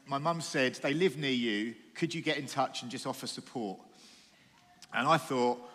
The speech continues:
"How on earth can I help them?" Um,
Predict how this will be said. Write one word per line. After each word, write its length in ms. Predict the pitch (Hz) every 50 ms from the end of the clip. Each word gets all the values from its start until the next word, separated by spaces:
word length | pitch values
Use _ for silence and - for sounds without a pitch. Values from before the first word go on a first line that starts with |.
| - - - - - _ _ _ -
"How 240 | - - 156 165 170
on 140 | 160 156 147
earth 260 | 143 139 131 - -
can 260 | - - 139 123 135 - -
I 220 | 135 131 131 127
help 440 | 127 113 113 127 113 101 95 - - - - -
them?" 400 | 107 101 113 104 95 92 92 - - - - - - - - _ _
Um, 320 | 117 113 113 113 120 123